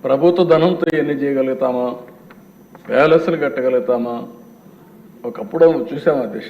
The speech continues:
తాజ్‌మహల్ కట్టాడని, సరే అది ఒక ఇది. కానీ అధ్యక్ష, ఆ పక్కన ఏ మాత్రం కూడా సిగ్గు ఎగ్గు లేకుండా ఫ్యామిలీ మెంబర్స్ అందరూ కూడా ప్యాలెస్లు కట్టారు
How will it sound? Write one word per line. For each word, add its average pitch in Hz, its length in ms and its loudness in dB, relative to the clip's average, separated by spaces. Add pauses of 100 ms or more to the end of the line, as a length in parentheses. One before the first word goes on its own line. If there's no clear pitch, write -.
(100)
తాజ్‌మహల్ 131 440 -2
కట్టాడని, 92 500 -8 (2000)
సరే 135 220 2
అది 135 120 2
ఒక 131 140 0
ఇది. 117 500 0 (460)
కానీ 185 140 -2
అధ్యక్ష, 170 380 -4 (1300)
ఆ - 20 -4
పక్కన 151 840 -2 (600)
ఏ 180 200 0
మాత్రం 196 460 0
కూడా 185 140 0
సిగ్గు 160 480 0
ఎగ్గు 160 260 0
లేకుండా 143 680 0 (1600)
ఫ్యామిలీ 190 520 4
మెంబర్స్ 196 460 2
అందరూ 185 180 -2
కూడా 180 160 0
ప్యాలెస్లు 135 400 0
కట్టారు - 340 -14